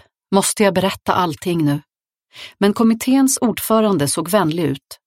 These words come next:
och jag beslöt att berätta sanningen om de saker som jag hade hemlighållit i fyrtiosju år.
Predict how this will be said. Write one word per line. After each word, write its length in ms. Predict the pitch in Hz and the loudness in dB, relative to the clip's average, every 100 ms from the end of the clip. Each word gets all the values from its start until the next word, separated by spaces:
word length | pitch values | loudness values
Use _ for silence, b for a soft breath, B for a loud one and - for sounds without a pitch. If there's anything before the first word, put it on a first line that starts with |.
| _ | _
och 100 | 214 | 2
jag 140 | 233 233 | 4 4
beslöt 460 | 240 - 151 151 | 0 -2 -2 -2
att 160 | - - | -6 -6
berätta 340 | 180 165 - | -4 -4 -6
sanningen 600 | 175 - 185 151 165 175 165 | -4 0 2 2 0 0 -2
om 120 | 180 | -2
de 160 | 151 | -2
saker 380 | 151 147 139 - | -2 -2 -4 -2
som 160 | 147 156 | -2 0
jag 80 | 143 | 0
hade 140 | 135 | -2
hemlighållit 720 | 156 180 143 151 156 147 - | 0 0 0 -2 -4 -4 -6
i 80 | 156 | -8
fyrtiosju 540 | 160 143 143 - 165 | -8 -10 -6 -2 -2
år. 280 | 147 143 131 | -2 -4 -6